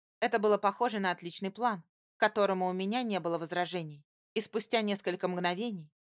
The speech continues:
мы действительно оказались в уже знакомом мне помещении. Я снова ошиблась, когда думала, что Риан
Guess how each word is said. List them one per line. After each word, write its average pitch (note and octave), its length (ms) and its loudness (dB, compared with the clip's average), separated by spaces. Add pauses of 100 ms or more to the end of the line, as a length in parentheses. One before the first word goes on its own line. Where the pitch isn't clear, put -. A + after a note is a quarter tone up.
(120)
мы D4 140 -2
действительно G#3+ 600 0
оказались F3+ 540 -2
в F3+ 60 -6
уже A#3 180 2
знакомом A3 540 -2
мне F#3 180 -2
помещении. E3+ 720 -6 (280)
Я A3 180 2
снова A3+ 380 2
ошиблась, F#3+ 680 -6 (260)
когда G3+ 300 2
думала, F#3 380 -2
что - 180 -2
Риан F3+ 340 -2